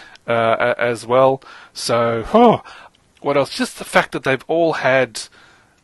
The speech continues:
these heartbreaking moments, like young Vic as a child, basically being told, "Look, uh, unfortunately, this is your lot in life, and you can't muck up, and you have to grow up now." And even Vic,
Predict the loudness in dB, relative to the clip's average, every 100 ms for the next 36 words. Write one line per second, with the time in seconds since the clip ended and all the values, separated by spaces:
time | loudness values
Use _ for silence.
0 | _ _ -8 -6 -2 2 2 2 0 0
1 | -4 -10 -6 -4 -6 -4 0 0 -2 _
2 | _ -4 -4 -4 -4 -6 -4 -8 -6 -2
3 | 0 4 4 2 -4 -12 -20 -20 -20 _
4 | _ -2 0 -2 -6 -8 -8 -8 -4 -2
5 | -2 -6 _ _ _ _ _ _ _ _
6 | -6 -6 -6 _ _ -14 -12 -8 -6 -2
7 | -2 -2 -4 -6 -6 -4 -2 0 -2 -2
8 | -2 0 0 -4 -12 -14 -12 -12 -14 -16
9 | -12 -6 -4 -4 -6 -6 -4 -4 -6 -12
10 | -10 -10 -12 -14 -6 -6 -6 -10 -4 -2
11 | 0 -2 -4 -10 -6 -4 -6 -10 -18 -20
12 | -20 -14 -10 -6 -6 -8 -8 -8 -8 -12